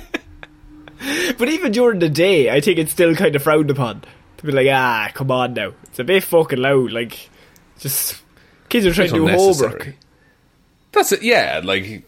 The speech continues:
Speaker 2: fucking, especially if you live in, like, an apartment block where, like, you know people can hear you
Speaker 1: Mm.
Speaker 2: around you.
Speaker 1: Yeah.
Speaker 2: Bit of, bit of courtesy, lads. Come
Speaker 1: I,
Speaker 2: on now.
Speaker 1: I think that was the strangest fine I think I, we've seen in a long time, is that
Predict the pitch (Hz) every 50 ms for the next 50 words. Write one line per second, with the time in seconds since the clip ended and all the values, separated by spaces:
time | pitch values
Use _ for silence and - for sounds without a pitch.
0 | _ - - - - 143 123 120 120 113 113 104 - _ _ _ _ _ _ -
1 | - _ _ _ - - 220 202 175 180 147 127 135 127 117 123 120 113 104 101
2 | 95 92 90 90 87 90 87 82 - 110 110 113 - - 90 87 - 85 76 -
3 | - - - - 95 92 92 90 92 92 90 - - _ _ - - 269 233 202
4 | 190 202 202 196 190 160 117 95 82 - 98 90 85 85 - 64 73 - 80 85
5 | 85 85 76 - 62 55 50 - - - 131 135 127 117 107 - 95 87 65 57
6 | 60 62 - - - - - - 123 120 113 104 - _ _ _ _ - 302 285
7 | - 208 196 - - - - - 196 175 - - - 180 185 175 - - 95 -
8 | - - 80 76 69 - - - - - - - 151 165 185 214 208 165 - -
9 | 214 214 294 359 415 - 311 269 240 226 196 180 180 170 - - 170 175 180 180
10 | 156 156 151 143 - - 135 135 143 147 139 131 117 127 127 139 123 131 120 -
11 | 123 135 131 123 - - 135 131 127 123 117 104 - - 123 127 120 120 117 117
12 | 120 135 147 139 151 143 135 143 151 156 160 160 135 101 135 131 123 139 120 110
13 | 117 120 -